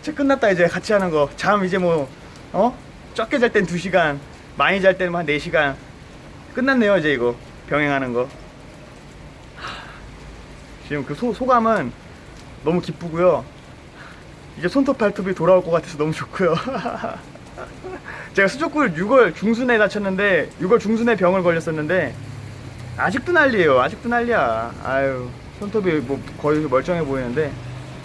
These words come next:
발톱도 문제예요, 문제. 예. 아, 그래도 뭐 이제 금방 낫겠죠, 뭐. 다 종료했으니까. 아, 근데 비가 갑자기 오네요. 아침에 출근할 땐 비가 안 왔었는데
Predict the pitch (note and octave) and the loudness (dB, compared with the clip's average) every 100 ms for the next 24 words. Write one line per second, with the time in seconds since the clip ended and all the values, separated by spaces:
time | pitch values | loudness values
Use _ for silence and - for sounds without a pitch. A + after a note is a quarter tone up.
0 | - - - - - - - F#3 G#3+ B3+ | -16 -16 -16 -14 -16 -14 -2 0 2 2
1 | C#4+ A#3 E3+ B2 C#3+ D3 C#3 E3+ E3+ G3+ | 4 2 2 -6 -10 -10 -6 -2 0 0
2 | D3+ C3 A#2+ A2+ B2 B2+ - A2 A#2 A2+ | -2 -2 0 0 -2 -6 -8 -6 -4 -6
3 | C3 - - - - - - - - - | -10 -16 -20 -20 -20 -20 -20 -20 -20 -18
4 | - - - - - - - - - - | -16 -16 -16 -16 -18 -18 -20 -20 -20 -20
5 | - - - C#3 D3 D3+ - - - - | -20 -20 -12 -4 -2 -2 -6 -10 -16 -18
6 | - E3+ F3+ D#3 D#3 E3+ A3 G3 B2+ A#3 | -8 -6 -2 -2 -4 -2 0 2 0 0
7 | B3+ E3+ F3 D#3+ C3 D#3 D#3 D3+ - - | 0 0 -2 -6 -8 -6 -8 -12 -12 -14
8 | - - - F3+ F3+ A#3+ C4 - - D#4+ | -16 -20 -4 -2 -2 -2 -2 -2 0 2
9 | C#4 A3+ E3+ G#3 D3 - F#3+ C4 C3 B2 | 4 4 4 4 0 -2 -4 0 2 2
10 | B2+ - - B2+ E3+ E3 D#3 C3 A#2+ D#3+ | 0 0 0 2 0 -2 0 2 4 2